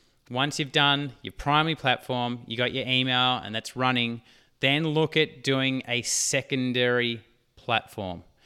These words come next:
And it could be for you, Facebook or Instagram, it could be TikTok, it could be YouTube, it could be LinkedIn, but then look at getting a secondary platform that, um, you can manage. It's the main thing.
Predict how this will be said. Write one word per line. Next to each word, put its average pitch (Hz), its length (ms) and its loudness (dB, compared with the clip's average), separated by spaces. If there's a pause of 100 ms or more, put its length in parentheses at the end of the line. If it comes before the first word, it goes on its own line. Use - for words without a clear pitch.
(400)
And 127 260 6
it 127 100 0
could 160 240 0
be 156 140 2
for 151 140 -2
you, 151 480 2 (340)
Facebook 139 480 2
or 117 120 0
Instagram, 135 600 0
it 127 60 -12
could 143 180 -6
be 135 120 -4
TikTok, - 680 0
it 113 100 -14
could 123 220 -6
be 127 200 -2
YouTube, 120 640 -2 (960)
it 113 100 -6
could 139 160 0
be 131 80 2
LinkedIn, 127 540 0 (520)
but 123 120 -2
then 143 200 2
look 151 200 0
at 147 160 -2
getting 135 460 2
a 120 140 -4
secondary 156 600 -2
platform 143 680 -2 (760)
that, 131 720 0 (280)
um, 131 640 0 (100)
you 156 240 2
can 190 160 2
manage. 196 500 2
It's - 80 -20
the 165 100 -4
main 175 220 2
thing. 110 240 -4